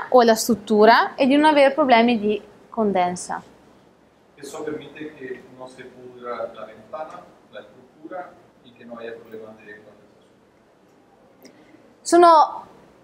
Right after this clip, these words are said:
Speaker 1: è una regola abbastanza semplice, ma è fondamentale in realtà per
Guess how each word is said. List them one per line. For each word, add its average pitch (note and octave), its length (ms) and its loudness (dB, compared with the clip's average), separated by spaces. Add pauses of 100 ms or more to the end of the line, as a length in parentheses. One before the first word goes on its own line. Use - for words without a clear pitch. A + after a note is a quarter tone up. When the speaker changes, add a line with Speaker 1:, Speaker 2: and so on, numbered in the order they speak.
(140)
Speaker 1:
è C4+ 100 2
una D4+ 180 6
regola D4+ 360 6
abbastanza C#4 600 2
semplice, A#3+ 960 2 (1000)
ma C4+ 440 4 (240)
è C#4+ 160 4
fondamentale D4 880 4
in D#4+ 80 6
realtà C4 460 4
per A3+ 420 4